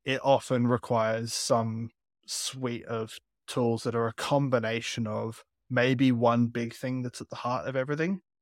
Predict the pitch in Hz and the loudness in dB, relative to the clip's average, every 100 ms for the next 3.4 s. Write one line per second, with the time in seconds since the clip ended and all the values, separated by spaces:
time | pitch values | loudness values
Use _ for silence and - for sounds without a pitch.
0 | - 107 - 113 104 120 113 104 - 117 | -12 -10 -2 0 0 -2 -4 -4 -2 0
1 | 113 117 113 110 113 110 - 110 117 - | 0 2 0 0 -2 -4 -4 -8 -8 -6
2 | 120 - 117 123 127 120 - 123 131 123 | -6 -6 -8 -6 -6 -8 -8 -8 -6 -8
3 | - 131 - 139 | -4 -6 -4 -8